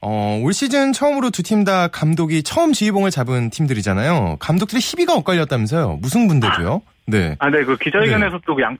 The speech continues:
Speaker 2: 팀 감독의 표정이 좀 상반됐는데요.
Speaker 1: 오.
Speaker 2: 그 김동훈 인천 감독은 그 지고 있어도 따라갈 수 있는 팀을 만들고 있고, 그 이제는 이기고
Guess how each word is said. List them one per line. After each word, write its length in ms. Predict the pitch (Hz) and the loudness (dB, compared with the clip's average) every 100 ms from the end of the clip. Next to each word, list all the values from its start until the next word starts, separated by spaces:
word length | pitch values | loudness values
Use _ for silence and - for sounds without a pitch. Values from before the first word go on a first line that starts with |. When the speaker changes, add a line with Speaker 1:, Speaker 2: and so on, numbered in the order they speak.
| - | -4
Speaker 2:
팀 140 | 165 | -2
감독의 300 | 147 131 131 | -2 -2 -4
표정이 380 | - 196 196 170 | -2 -2 -2 -2
좀 140 | 139 - | -2 0
상반됐는데요. 720 | 220 247 180 120 110 107 190 | 0 0 0 0 0 2 2
Speaker 1:
오. 580 | 156 110 92 80 76 - - | 2 0 0 -2 -6 -14 -16
Speaker 2:
그 80 | - | -6
김동훈 320 | 185 220 196 | 0 0 0
인천 240 | 156 202 | 0 0
감독은 720 | 202 196 185 175 180 175 175 151 | 0 0 0 2 2 2 0 -4
그 200 | 127 123 - | -4 -4 -2
지고 220 | 180 226 | 0 0
있어도 360 | 208 190 180 175 | 0 -2 0 0
따라갈 360 | 220 262 247 | 0 0 0
수 120 | 233 190 | -2 -2
있는 180 | 180 - | -4 -4
팀을 180 | 175 160 | -2 0
만들고 420 | 117 120 147 147 | 0 0 0 0
있고, 400 | 113 - 190 185 - - - - | -2 0 0 0 -4 -20 -20 -8
그 100 | 131 | -4
이제는 240 | - 160 | 0 0
이기고 540 | 135 165 208 196 175 | 0 0 0 2 2